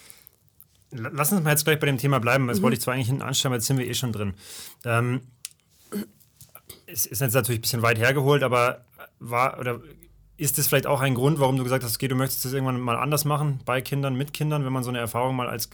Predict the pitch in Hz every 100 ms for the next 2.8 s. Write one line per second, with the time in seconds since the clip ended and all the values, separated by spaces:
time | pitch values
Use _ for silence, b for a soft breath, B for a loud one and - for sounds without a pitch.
0 | - 107 - 143 156 - 135 135 117 123
1 | 143 - 127 127 - 123 131 - 147 151
2 | - 120 127 113 127 156 165 170